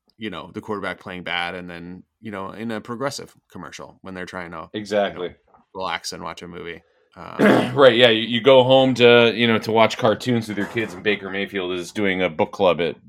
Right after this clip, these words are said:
Speaker 2: uh, you know, at the, at the stadium, like, for a commercial.
Speaker 1: Right.
Speaker 2: You can't, yeah.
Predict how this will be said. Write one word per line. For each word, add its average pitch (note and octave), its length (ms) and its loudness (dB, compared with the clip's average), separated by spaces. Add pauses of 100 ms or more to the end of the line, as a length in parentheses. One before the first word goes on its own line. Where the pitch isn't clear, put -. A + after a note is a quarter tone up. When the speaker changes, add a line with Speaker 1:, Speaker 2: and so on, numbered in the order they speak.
Speaker 2:
uh, E2+ 280 2 (680)
you F#2+ 80 -2
know, F2 160 2
at E2+ 100 -2
the, E2+ 280 4
at D2 80 -12
the - 80 -12
stadium, D2+ 480 -2 (180)
like, E2+ 240 -4
for E2 180 -4
a D2 40 -8
commercial. E2+ 360 -8
Speaker 1:
Right. F#2+ 60 -6
Speaker 2:
You F2+ 80 -4
can't, F2+ 360 -2
yeah. F2 200 0